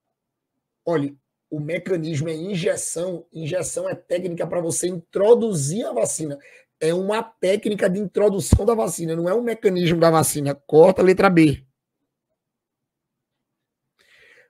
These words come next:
Letra C, injeção de um agente derivado do micro-organismo causador da doença. Opa, eu vou injetar na pessoa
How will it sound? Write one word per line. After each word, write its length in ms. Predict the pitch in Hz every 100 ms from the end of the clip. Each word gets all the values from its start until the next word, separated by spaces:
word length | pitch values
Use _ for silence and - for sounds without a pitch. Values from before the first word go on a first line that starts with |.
| -
Letra 280 | 196 226 220
C, 380 | - 175 143 - _ _ _ _
injeção 640 | 196 185 202 - 220 233
de 80 | 220
um 100 | 220
agente 420 | 208 139 175 208
derivado 520 | 208 196 180 151 185 185
do 120 | 185
micro-organismo 800 | 175 202 247 202 196 170 147 156
causador 380 | 170 170 165 175
da 80 |
doença. 480 | 190 190 156 131 143 _
Opa, 600 | 143 147 165 170 240 - - _ _ _ _ _
eu 140 | 156 139
vou 180 | 151
injetar 840 | 165 196 175 196 202 - - 202 254
na 100 | 247
pessoa 680 | - 175 - 147 151 190